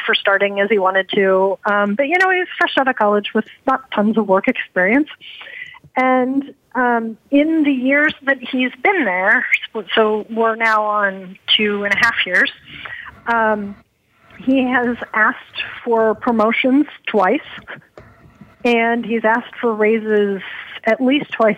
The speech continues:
maybe three times. Um, and each of the times that he's done so, he's written letters to his boss and had sit-down <laughs> conversations with his boss. And he sent me either before or after the fact what he sent them, but it's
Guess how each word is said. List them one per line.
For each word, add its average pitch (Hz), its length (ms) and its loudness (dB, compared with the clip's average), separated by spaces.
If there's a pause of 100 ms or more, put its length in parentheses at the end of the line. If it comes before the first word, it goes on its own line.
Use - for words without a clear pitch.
maybe 220 300 2 (160)
three 214 160 2
times. 185 400 -2 (720)
Um, 208 580 0 (200)
and 226 400 2
each 277 260 2
of 302 180 0
the 262 100 -2
times 277 360 0 (140)
that 262 100 -2
he's 262 160 0
done 339 300 0 (100)
so, 208 300 2 (100)
he's 226 320 2 (640)
written 233 240 0
letters 226 380 2
to 254 120 -2
his - 120 -10
boss 202 260 2 (120)
and 208 120 -8
had 214 220 0 (140)
sit-down 226 320 0
<laughs> 240 80 -2
conversations 269 640 2
with 262 140 2
his 285 140 -6 (100)
boss. 196 240 2 (560)
And 233 260 0
he 233 220 2 (180)
sent 269 200 0
me 214 420 0
either 233 260 4
before 240 460 0
or 220 220 2
after 220 280 -2
the 202 80 -12
fact - 380 -2
what 208 120 4
he 196 220 -4 (180)
sent 240 180 2
them, 196 260 0
but 196 180 0
it's 202 140 -2